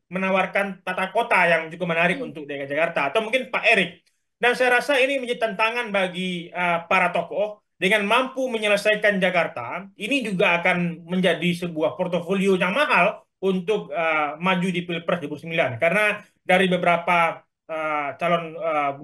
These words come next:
Speaker 1: presiden, itu Pak Jokowi maupun juga Mas Anies, ini kan juga punya porto-, portofolio di Jakarta. Tapi kan soal macet, soal, eh, ini kan juga belum selesai, Mbak. Artinya
Speaker 2: Hmm.
Speaker 1: banjir masih ada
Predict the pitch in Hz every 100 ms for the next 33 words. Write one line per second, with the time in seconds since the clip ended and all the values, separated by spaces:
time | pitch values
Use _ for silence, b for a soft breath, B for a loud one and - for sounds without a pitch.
0 | 170 - 180 220 208 202 190 156 147 175
1 | 156 160 165 180 190 190 185 170 160 175
2 | 160 147 147 160 151 143 139 208 208 180
3 | - b b b - 214 240 262 254 208
4 | 208 190 196 185 196 190 185 175 185 180
5 | 185 220 220 175 170 170 165 143 170 247
6 | 247 226 202 175 175 175 175 208 214 -
7 | 180 180 170 170 _ _ _ 165 175 202
8 | 247 254 208 185 190 202 226 202 165 123
9 | 139 147 180 214 180 175 185 190 240 226
10 | 202 220 175